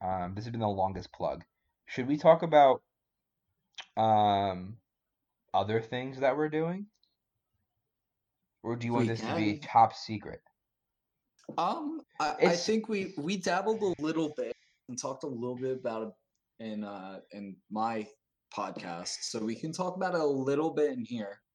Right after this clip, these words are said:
Speaker 1: Okay,
Speaker 2: Um,
Speaker 1: so basically
Speaker 2: there's
Speaker 1: me and Dan and Callum Devaney, A K A Vaney D, and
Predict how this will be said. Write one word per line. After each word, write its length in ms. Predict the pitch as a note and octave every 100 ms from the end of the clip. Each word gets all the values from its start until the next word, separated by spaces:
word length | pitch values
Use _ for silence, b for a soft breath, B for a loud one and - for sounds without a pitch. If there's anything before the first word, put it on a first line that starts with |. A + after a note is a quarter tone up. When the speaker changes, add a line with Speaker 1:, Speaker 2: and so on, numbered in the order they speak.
| _ -
Speaker 1:
Okay, 220 | B2 A#2
Speaker 2:
Um, 60 | A2+
Speaker 1:
so 260 | F#2+ A#2+ A#2+
basically 600 | - B2 D#3 G3+ G3+ G3+
Speaker 2:
there's 160 | F#3+ A#2
Speaker 1:
me 420 | B2 D3+ E3+ F3+
and 260 | D#3 C#3+ A#2
Dan 560 | A2 G#2+ G2+ F#2+ F#2+ G#2 _ _ _ _ -
and 480 | G#2 G2 F#2+ E2+ - _
Callum 320 | A2+ A2 A#2+
Devaney, 480 | A#2+ G#2+ G#2 G2+ E2
A 100 | F#2
K 120 | F#2 G2 F2+ F2+ F2 E2+ E2+ _ _ -
A 20 |
Vaney 320 | G2 F2+ F#2 E2
D, 340 | E2 E2+ E2
and 300 | - D#2+ E2